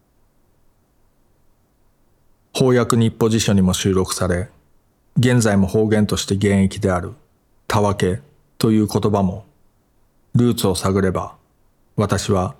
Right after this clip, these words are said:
性に関する悪口であったと考えている。近世以降になると、本来の語源が忘れられて、たわけは、たわけ、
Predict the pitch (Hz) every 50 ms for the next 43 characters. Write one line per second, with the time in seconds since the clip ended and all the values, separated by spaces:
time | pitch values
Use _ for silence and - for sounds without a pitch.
0 | _ _ _ _ _ - - - 143 131 113 107 101 - 107 101 98 98 - 104
1 | 101 98 98 98 101 98 98 90 - - - 92 92 - - 95 87 - - -
2 | - 90 90 87 85 85 - - 107 104 - - _ _ _ _ _ _ _ _
3 | _ _ _ _ _ _ _ _ _ _ _ _ _ _ _ _ _ _ _ _
4 | _ _ _ _ _ _ _ _ - - 117 107 101 - 107 101 98 98 104 98
5 | 92 95 92 90 87 82 - - - 101 110 - _ _ _ _ _ _ _ _
6 | _ _ _ - 127 120 117 110 98 95 95 98 95 101 104 101 98 101 101 95
7 | 92 95 92 87 - 107 98 101 98 101 98 95 95 92 - - 107 98 120 -
8 | _ _ _ _ _ _ _ _ _ _ _ _ _ _ _ - - 113 104 104
9 | 101 - 104 92 92 98 - - _ _ _ _ _ _ _ _ _ _ _ _
10 | _ _ _ - 104 98 95 90 - - 92 101